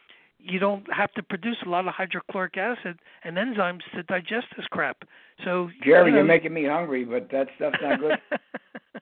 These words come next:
Speaker 2: Especially cream donuts, which I used to love, but I don't eat
Speaker 1: Krispy
Speaker 2: them anymore.
Speaker 1: Kremes, Krispy Kremes, right?
Speaker 2: And I'm
Speaker 1: They used to
Speaker 2: talking
Speaker 1: ring
Speaker 2: about
Speaker 1: the
Speaker 2: the
Speaker 1: bell.
Speaker 2: sugar cream, but no more. I did that when I was young, not now. No.
Speaker 1: Yep.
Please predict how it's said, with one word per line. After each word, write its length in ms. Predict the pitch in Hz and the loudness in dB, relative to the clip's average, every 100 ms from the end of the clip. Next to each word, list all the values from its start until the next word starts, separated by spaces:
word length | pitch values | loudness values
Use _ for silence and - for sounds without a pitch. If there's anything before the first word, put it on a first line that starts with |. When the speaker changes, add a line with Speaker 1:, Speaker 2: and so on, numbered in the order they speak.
| _ _ _ _ - | _ _ _ _ -6
Speaker 2:
Especially 720 | 196 190 185 226 214 - 190 | -2 -2 -2 -2 -2 0 -2
cream 360 | 185 208 240 185 | -2 -2 -2 0
donuts, 380 | 160 147 143 143 | 0 0 -2 -4
which 180 | 147 156 | -4 -2
I 60 | 151 | -2
used 260 | 175 180 | -2 -4
to 60 | 151 | -2
love, 300 | 151 160 135 - - - | 0 0 0 -6 -20 -8
but 140 | 131 135 | -2 0
I 80 | 151 | 2
don't 160 | 160 | 0
eat 60 | 170 | 0
Speaker 1:
Krispy 120 | 226 | 0
Speaker 2:
them 180 | 165 160 | 0 0
anymore. 220 | 233 226 | 0 0
Speaker 1:
Kremes, 340 | 233 233 170 139 - | -2 -2 -4 -12 -12
Krispy 400 | 190 - - 180 - | -12 -8 -8 -8 -10
Kremes, 340 | 185 156 127 127 | -14 -14 -16 -10
right? 240 | 170 202 - 139 | -10 -10 -8 -2
Speaker 2:
And 140 | 160 | 0
I'm 160 | 226 240 | 2 0
Speaker 1:
They 60 | |
used 120 | - - | -4 -2
to 80 | 180 | 0
Speaker 2:
talking 300 | 220 196 190 | 0 0 0
Speaker 1:
ring 180 | 190 | 2
Speaker 2:
about 180 | 185 175 | 2 0
Speaker 1:
the 60 | 160 | 2
Speaker 2:
the 60 | |
Speaker 1:
bell. 200 | 185 240 | 2 2
Speaker 2:
sugar 140 | 214 160 | 0 -4
cream, 320 | 160 156 139 | -4 0 0
but 100 | 135 | 0
no 220 | 151 190 | 0 0
more. 440 | 208 214 196 156 151 | 0 -2 0 0 0
I 120 | 156 | -2
did 180 | 196 175 | -2 -2
that 160 | 180 | -2
when 100 | 180 | -2
I 100 | 165 | -4
was 160 | 160 147 | -4 -2
young, 260 | 156 135 | 0 0
not 180 | 123 151 | 0 -2
now. 320 | 156 135 107 - _ _ _ _ - | -2 -4 -4 -10 _ _ _ _ -14
No. 300 | 107 110 101 - _ _ _ _ _ - | -8 -8 -10 -16 _ _ _ _ _ -10
Speaker 1:
Yep. 200 | 180 | -8